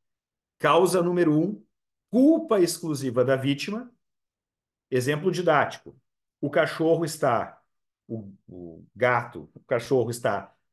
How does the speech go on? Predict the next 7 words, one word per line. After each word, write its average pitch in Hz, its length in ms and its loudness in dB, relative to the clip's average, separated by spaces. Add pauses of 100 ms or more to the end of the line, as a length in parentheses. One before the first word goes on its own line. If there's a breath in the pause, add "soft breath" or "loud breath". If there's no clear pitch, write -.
(140)
no 151 280 -6
pátio, 175 640 -2 (920)
há 151 180 4
um 202 140 2
portão, 196 840 2 (180)
uma 113 160 -4
grade, 135 680 -2